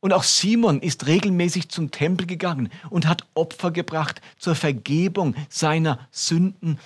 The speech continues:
und zur Reinigung. Aber wenn jemand als Sünder bezeichnet wurde, dann ging's um etwas ganz anderes. Das war nicht der Ausdruck für jemand wie, wie jeden Menschen, der ein Sünder ist,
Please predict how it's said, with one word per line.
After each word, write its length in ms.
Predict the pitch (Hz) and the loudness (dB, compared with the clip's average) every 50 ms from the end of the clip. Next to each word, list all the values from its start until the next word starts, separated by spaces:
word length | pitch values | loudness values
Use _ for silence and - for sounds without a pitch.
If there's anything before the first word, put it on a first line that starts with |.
| - _ | -16 _
und 260 | - 190 170 165 170 - _ | -2 0 0 0 0 -4 _
zur 260 | - - 170 151 127 | -4 -2 0 0 2
Reinigung. 600 | 143 131 139 165 185 185 180 - 190 147 98 104 - _ _ _ _ _ _ _ _ _ _ _ _ _ - - - _ _ _ - | 2 0 0 0 -2 -2 -4 -6 -10 -10 -10 -12 -16 _ _ _ _ _ _ _ _ _ _ _ _ _ -20 -20 -20 _ _ _ 0
Aber 200 | - 170 196 185 | 2 4 4 6
wenn 160 | 185 196 190 | 6 6 6
jemand 440 | 170 165 202 202 208 202 202 - - | 6 6 6 6 6 6 4 4 2
als 260 | 185 170 139 - - _ | 2 2 2 -2 -6 _
Sünder 800 | - - - - - - - - 247 269 294 302 247 202 131 107 - - _ _ _ - | -8 -2 0 2 2 4 4 4 2 2 2 0 0 0 0 0 -4 -8 _ _ _ -6
bezeichnet 600 | - 156 151 - - 147 131 160 123 147 143 147 | -6 -4 -2 0 0 2 2 2 0 -2 -4 -4
wurde, 320 | 139 113 98 92 90 92 - _ _ _ _ - | -4 -6 -6 -6 -8 -14 -16 _ _ _ _ -4
dann 160 | - 165 165 | 0 0 2
ging's 240 | 165 214 208 - 190 | 4 4 2 2 2
um 60 | 180 | -2
etwas 400 | 180 - 170 147 120 - - - | 0 0 0 -2 -2 -2 -6 0
ganz 320 | - 160 190 220 214 - | 0 2 2 2 2 0
anderes. 640 | - - 123 127 143 143 - - - - - - _ _ _ _ _ _ - | 0 0 0 0 -2 -2 -8 -10 -14 -20 -20 -20 _ _ _ _ _ _ -4
Das 180 | - 196 - - | -2 -2 2 4
war 100 | 202 190 | 4 6
nicht 320 | 208 247 247 - - - - - - - | 6 6 4 2 -2 -10 -14 -12 -4 0
der 140 | 190 - | 2 4
Ausdruck 320 | - 185 208 202 - 190 170 | 4 4 4 4 0 -2 0
für 100 | - 185 | 2 2
jemand 360 | 185 185 180 185 180 175 - - 139 - _ | 4 6 6 6 4 2 -2 -10 -16 -20 _
wie, 340 | - 160 180 180 - 143 175 180 180 | -6 -4 -4 -4 -4 -8 -16 -12 -6
wie 100 | 165 170 | -4 0
jeden 320 | 165 180 190 226 220 247 | 4 4 4 4 4 4
Menschen, 320 | 220 208 208 214 - - 185 | 4 4 6 4 4 2 2
der 120 | 208 190 | 2 2
ein 120 | 196 185 | 4 2
Sünder 360 | 151 143 190 202 226 214 196 80 | 2 2 4 4 4 2 2 0
ist, 240 | 117 110 - - | -2 -6 -8 -10